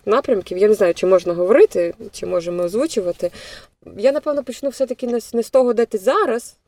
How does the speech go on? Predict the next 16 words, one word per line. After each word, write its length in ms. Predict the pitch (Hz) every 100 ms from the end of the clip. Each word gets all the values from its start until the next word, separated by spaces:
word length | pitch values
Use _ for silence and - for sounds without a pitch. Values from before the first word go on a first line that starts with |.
| _ -
а 280 | 196 202 202 -
почну 440 | 220 - 247 269
з 80 | -
того, 300 | 247 240 233
коли 420 | 233 220 233 226 -
почалася 460 | 220 220 226 214
взагалі 360 | 196 202 214 208
війна. 360 | 214 233 170 - _
Для 160 | 190 208
багатьох 340 | 208 208 202
вона 180 | 196 190
почалася 600 | 196 196 196 190 185 180
в 100 | 180 _ _ _ _ _ -
двадцять 280 | 190 -
другому 300 | 185 185 196 339
році, 360 | 415 - 175